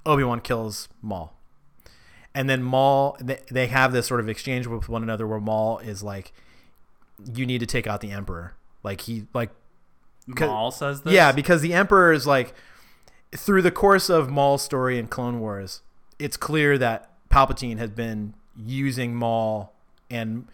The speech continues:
Speaker 1: he kinda realizes it, and they get, there's a big fight with Maul and his cousin, I think it is. I can't remember the, I think it's his cousin, and Palpatine, where Palpatine just owns them.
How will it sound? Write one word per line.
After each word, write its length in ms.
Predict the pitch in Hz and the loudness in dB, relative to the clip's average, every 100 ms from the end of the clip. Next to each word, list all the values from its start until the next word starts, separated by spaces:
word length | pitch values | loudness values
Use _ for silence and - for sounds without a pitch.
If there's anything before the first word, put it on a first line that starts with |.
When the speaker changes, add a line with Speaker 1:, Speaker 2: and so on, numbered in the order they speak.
| _ _ | _ _
Speaker 1:
he 120 | 123 | -6
kinda 220 | 135 127 | -2 -2
realizes 600 | 110 135 131 123 117 113 117 | 0 2 4 2 0 -6 -8
it, 200 | 113 - | -8 -8
and 100 | 113 | -10
they 100 | 113 | -6
get, 260 | 120 120 | -8 -8
there's 140 | 113 98 | -10 -8
a 40 | |
big 220 | 87 117 | -6 -8
fight 380 | - 135 139 165 | -4 -2 -2 -4
with 200 | 123 107 - - - - - | -10 -12 -18 -20 -20 -20 -10
Maul 460 | 127 131 131 135 | -2 2 2 0
and 140 | 120 110 | -2 -6
his 460 | 127 123 117 104 - _ _ | -6 -6 -8 -12 -20 _ _
cousin, 340 | - 143 147 185 | -4 -2 -2 -4
I 80 | 185 | -4
think 240 | 208 196 | -6 -6
it 60 | 208 | -4
is. 340 | 214 214 - - _ _ _ _ _ _ _ | -4 -8 -14 -20 _ _ _ _ _ _ _
I 120 | - - | -18 -18
can't 220 | - - 113 | -16 -12 -10
remember 200 | 110 101 | -10 -10
the, 100 | 95 _ _ _ | -14 _ _ _
I 60 | - | -12
think 200 | 151 135 | -8 -6
it's 100 | 113 | -8
his 120 | - | -8
cousin, 340 | 123 104 101 - - _ | -6 -6 -8 -12 -20 _
and 240 | 147 143 143 | -2 -2 2
Palpatine, 640 | 131 127 127 175 180 190 - _ | 2 2 0 -6 -6 -10 -18 _
where 120 | 143 | -4
Palpatine 460 | 127 143 139 147 131 | 4 4 4 -2 -4
just 180 | 117 110 - | -6 -8 -8
owns 340 | 120 135 131 | -6 -4 -4
them. 260 | 165 190 | -4 -4